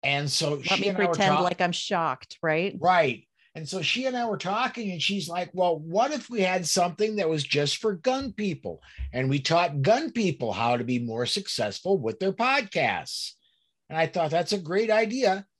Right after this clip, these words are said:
Speaker 1: You know, let me reach out to the people at Second Amendment Foundation. Let's see if we can't get something like that going."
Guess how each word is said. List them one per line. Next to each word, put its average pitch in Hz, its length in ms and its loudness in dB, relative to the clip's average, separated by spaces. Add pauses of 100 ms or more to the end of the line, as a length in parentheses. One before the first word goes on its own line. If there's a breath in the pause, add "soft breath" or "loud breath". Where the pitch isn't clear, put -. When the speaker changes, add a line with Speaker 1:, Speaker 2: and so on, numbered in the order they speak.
(480)
Speaker 1:
You 170 120 -14
know, 170 80 -4
let 202 120 -2
me 262 120 -6
reach 226 280 -2
out 190 180 2
to 220 60 -8
the 220 60 -2
people 185 460 -4
at 180 100 -6
Second 151 360 0
Amendment 151 380 -2
Foundation. 143 880 -2
Let's - 540 -6 (140)
see 165 300 -2
if 165 140 -6
we 143 80 -2
can't 151 320 -4
get 127 180 0
something 143 420 -4
like 104 220 -6
that 82 280 -6
going." 220 480 0